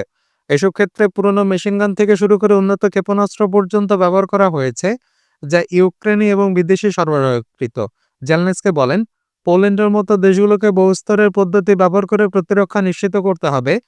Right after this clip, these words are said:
কারণ মার্কিন নির্মিত প্যাট্রিয়টের মতো ক্ষেপণাস্ত্রের ব্যবহার খরচ সাপেক্ষ এবং রাশিয়ার কম খরচের ড্রোনের বিরুদ্ধে সবসময় কার্যকর নয়। পোল্যান্ডের প্রেসিডেন্ট জানিয়েছেন,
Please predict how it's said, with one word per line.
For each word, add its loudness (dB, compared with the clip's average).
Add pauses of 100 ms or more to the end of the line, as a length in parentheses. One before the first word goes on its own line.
(340)
কারণ 2
মার্কিন -2
নির্মিত -2
প্যাট্রিয়টের 0
মতো -2
ক্ষেপণাস্ত্রের -2
ব্যবহার 2
খরচ 0
সাপেক্ষ -4 (600)
এবং 0
রাশিয়ার 0
কম -2
খরচের -2
ড্রোনের 0
বিরুদ্ধে 2
সবসময় -2
কার্যকর -2
নয়। -6 (340)
পোল্যান্ডের 2
প্রেসিডেন্ট -2
জানিয়েছেন, -2